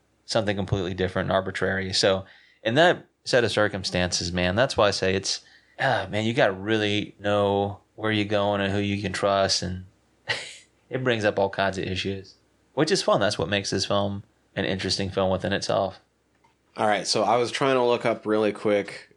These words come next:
Speaker 2: if I could find what a level two cave would be, since I think that's what they say, right? Like, Borham or whatever is supposed to be fucking level two.
Speaker 1: Right, right.
Speaker 2: I don't know if there's any actual level system from what I just Googled.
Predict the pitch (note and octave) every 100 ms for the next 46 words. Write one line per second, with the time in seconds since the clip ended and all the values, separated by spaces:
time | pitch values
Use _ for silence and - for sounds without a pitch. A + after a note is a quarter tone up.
0 | _ _ G2+ F#2+ G2 F#2 - G#2 F2+ G2+
1 | G2 F#2+ F#2 F2+ F2+ E2+ E2+ F2+ F2+ F2+
2 | F2+ - F2+ E2+ F#2 E2+ F2+ F2 F2 E2+
3 | - E2+ F#2 F2+ F2+ F2 F2+ - E2+ -
4 | D2+ - D#2+ D2+ D2 D#2+ E2 - - _
5 | _ _ E2+ F2+ D#2+ D2 - E2+ D#2+ F2
6 | E2+ E2+ E2+ E2+ E2+ E2+ - - D#2+ -
7 | E2+ E2 F2 E2 E2+ E2 E2+ - _ G2
8 | F#2 E2+ F2 - F2 F2+ - - G#2+ F2
9 | - _ _ - - _ _ B2+ D3 B2
10 | A#2 A2 G2+ G2 G2+ G2+ G2+ F2 F#2+ -
11 | G2 F2+ F2 F2+ G2+ F#2+ A2+ G#2+ B2 B2
12 | C3 - G2 G2 F#2+ - E2+ F2 F#2 F2
13 | E2 F#2 A2 A#2+ A#2